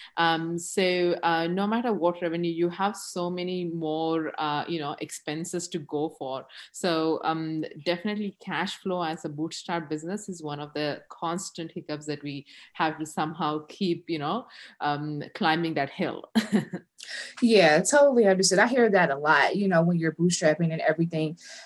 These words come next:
Speaker 2: Have you, uh, thought about raising capital or any of that? Or are you in
Speaker 1: Um,
Speaker 2: any of those
Speaker 1: no.
Speaker 2: programs?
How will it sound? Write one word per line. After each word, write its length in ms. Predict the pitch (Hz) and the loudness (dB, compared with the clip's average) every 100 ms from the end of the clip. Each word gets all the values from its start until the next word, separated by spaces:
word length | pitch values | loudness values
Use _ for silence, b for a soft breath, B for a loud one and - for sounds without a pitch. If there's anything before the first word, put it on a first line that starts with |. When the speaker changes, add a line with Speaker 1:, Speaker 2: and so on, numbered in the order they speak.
| - | 4
Speaker 2:
Have 220 | 247 208 | 6 6
you, 380 | 196 208 196 190 | 6 4 4 4
uh, 280 | 175 175 160 - | 6 6 6 6
thought 160 | 190 220 | 6 6
about 320 | 220 208 175 | 6 6 6
raising 460 | 185 208 185 196 | 4 4 2 -2
capital 960 | 196 202 190 202 208 202 202 202 196 196 | -2 0 0 4 4 6 4 6 6 6
or 140 | 175 175 | 4 4
any 200 | 190 180 | 4 2
of 100 | 170 | 4
that? 340 | 165 170 185 | 4 6 4
Or 120 | 170 160 | 4 2
are 40 | |
you 300 | 156 - - _ - 226 | 0 -8 -20 _ -8 0
in 80 | |
Speaker 1:
Um, 200 | 226 180 175 | 4 4 6
Speaker 2:
any 200 | 180 180 | 6 8
of 60 | |
those 180 | 175 151 | 8 6
Speaker 1:
no. 40 | - | 6
Speaker 2:
programs? 800 | 185 180 185 180 208 - - | 6 6 4 2 0 0 -4